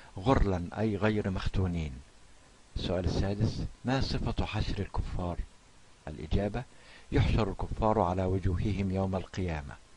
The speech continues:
السؤال السابع، ما صفة أرض المحشر؟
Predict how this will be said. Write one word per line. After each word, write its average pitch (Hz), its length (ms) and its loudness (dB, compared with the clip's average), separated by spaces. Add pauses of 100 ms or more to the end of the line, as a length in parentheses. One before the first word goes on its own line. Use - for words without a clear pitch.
(400)
السؤال 87 240 -2
السابع، 98 460 0 (440)
ما 131 140 2
صفة 120 600 0
أرض 113 180 -2
المحشر؟ 95 560 -2